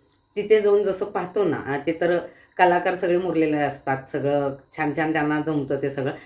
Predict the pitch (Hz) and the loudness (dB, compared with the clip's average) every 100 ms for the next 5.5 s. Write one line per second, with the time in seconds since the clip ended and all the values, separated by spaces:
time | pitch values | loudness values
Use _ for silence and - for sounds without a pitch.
0 | - - 208 208 185 202 262 220 214 208 | -20 0 4 6 6 4 2 0 0 0
1 | 208 208 - 190 175 165 160 - 170 180 | 0 -2 -2 0 2 4 2 0 0 0
2 | 180 185 185 185 180 180 175 175 165 160 | 2 2 2 0 -2 -2 0 2 2 0
3 | 156 - 156 160 151 147 151 151 143 135 | -4 -4 -4 -2 -2 -4 -4 -4 -4 -4
4 | 151 - _ - 160 160 160 160 147 143 | -8 -10 _ -2 0 0 2 0 0 -2
5 | 151 147 - 143 | -4 -8 -8 -6